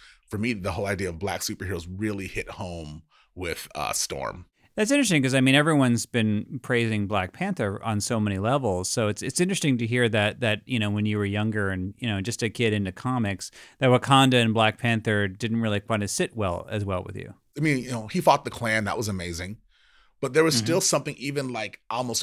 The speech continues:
Speaker 1: overly noble in how they wrote his, you know, his dialogue. It was almost a caricature. I mean, not to say that, you know, take away what, you know,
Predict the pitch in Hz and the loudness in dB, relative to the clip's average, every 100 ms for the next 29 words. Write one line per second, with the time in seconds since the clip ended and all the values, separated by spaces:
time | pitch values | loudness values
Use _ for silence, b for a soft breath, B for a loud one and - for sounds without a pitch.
0 | - 120 127 127 120 107 101 95 110 104 | 0 2 4 4 2 2 2 2 2 2
1 | 95 92 117 98 95 90 87 98 92 - | -2 -6 -6 -4 -6 -6 -2 -2 -2 -8
2 | _ _ - - 92 87 - 95 80 87 | _ _ -10 -6 -6 -8 -8 -8 -6 -6
3 | 82 87 92 95 73 50 - - b b | -8 -2 2 2 2 -4 -8 -12 b b
4 | b b _ 127 120 104 127 131 - - | b b _ 0 2 4 4 4 -4 -8
5 | 107 117 120 110 95 - 95 87 85 147 | 2 4 4 -2 -6 -6 -4 -4 -2 0
6 | 143 165 180 143 127 117 98 95 98 127 | 2 2 2 0 0 0 -2 -4 -4 -4
7 | 98 101 104 85 - 98 82 80 76 | -4 -4 -2 -4 -6 -6 -6 -8 -10